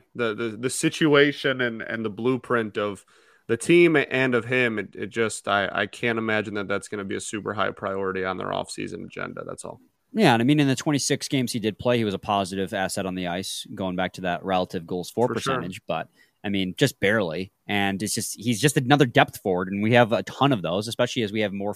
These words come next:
Speaker 2: guys who are ready to come up from the A H L level. You
Speaker 1: Right.
Speaker 2: just, like, like you would say, he's not a priority to bring
Speaker 1: Yeah.
Speaker 2: back, and I don't think that they will. Um, S-,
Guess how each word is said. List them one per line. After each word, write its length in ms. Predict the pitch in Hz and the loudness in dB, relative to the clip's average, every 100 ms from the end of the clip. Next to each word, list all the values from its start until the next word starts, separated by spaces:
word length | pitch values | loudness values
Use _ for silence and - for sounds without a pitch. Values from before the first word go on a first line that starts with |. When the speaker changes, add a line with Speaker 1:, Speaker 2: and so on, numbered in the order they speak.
| - | -4
Speaker 2:
guys 220 | 101 95 | -4 -4
who 80 | 98 | -6
are 60 | 90 | -4
ready 200 | 104 101 | -2 -4
to 80 | |
come 220 | 80 98 92 | -8 -8 -8
up 120 | - | -8
from 120 | 98 | -8
the 80 | 90 | -6
A 60 | |
H 120 | 90 92 | -6 -4
L 100 | 87 | -4
level. 220 | 95 92 | -4 -2
You 80 | 107 | -2
Speaker 1:
Right. 60 | |
Speaker 2:
just, 180 | 117 - - _ _ _ 160 | -2 -4 -12 _ _ _ 4
like, 200 | 170 - | 4 4
like 220 | 147 156 | 2 4
you 100 | 170 | 4
would 160 | 160 127 | 2 2
say, 380 | - 104 101 123 | 2 0 0 -2
he's 300 | 123 113 127 | -4 -4 4
not 160 | 143 123 | 4 4
a 20 | |
priority 640 | - 98 85 85 78 - - _ _ | 2 -2 -2 -4 -8 -16 -20 _ _
to 80 | 110 | -4
bring 140 | 92 | -2
Speaker 1:
Yeah. 40 | - | -2
Speaker 2:
back, 340 | 73 - - _ _ _ | -6 -10 -16 _ _ _
and 140 | - 104 | 0 2
I 60 | |
don't 200 | 104 104 | 2 0
think 200 | - 104 | -2 -2
that 160 | 101 92 | -2 -2
they 160 | 92 85 | -2 0
will. 340 | 85 82 80 _ _ _ - | 0 -2 -4 _ _ _ -2
Um, 480 | 104 107 101 98 - _ _ | 0 2 0 -4 -10 _ _
S-, 140 | - | -16